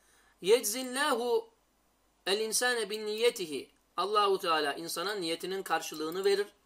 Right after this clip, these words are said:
Uzkur el hadisellezî yedullu alâ zâlikel ma'nâ. Bu manaya delalet eden hadisi zikredin. Şüphe yok ki innemel a'malu bin niyet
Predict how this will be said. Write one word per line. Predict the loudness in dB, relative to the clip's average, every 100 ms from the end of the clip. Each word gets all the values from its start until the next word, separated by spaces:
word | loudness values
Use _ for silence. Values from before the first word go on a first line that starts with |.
| _ _ _ _ -4
Uzkur | -2 -2 -4 0
el | 0
hadisellezî | 2 -2 -2 0 2 2 0
yedullu | 2 2 0 -2 0
alâ | 2 0
zâlikel | 0 0 0 -2 -4
ma'nâ. | 0 0 0 -4 -4 _ _ -6
Bu | -4
manaya | 2 2 2 0 2 0 0
delalet | 0 2 0 -2
eden | -4 -6
hadisi | -6 -8 -8 -10
zikredin. | -8 -4 -2 0 -2 -4 _ _
Şüphe | -14 -8 -4
yok | -2 -4 0
ki | 2 2 0 _ _
innemel | -4 -2 0 -2 -2 2
a'malu | 2 2 -2 -2 -6
bin | -6
niyet | -6 -4 2 4 2 0